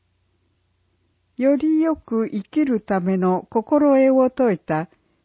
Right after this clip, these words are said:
佐賀発祥の葉隠れの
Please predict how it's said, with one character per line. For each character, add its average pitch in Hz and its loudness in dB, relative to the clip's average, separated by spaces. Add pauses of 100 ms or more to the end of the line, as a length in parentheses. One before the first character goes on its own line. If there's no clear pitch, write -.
佐 311 -2
賀 254 2
発 220 -4
祥 262 0
の 233 0 (520)
葉 254 -2
隠 294 2
れ 269 4
の 247 2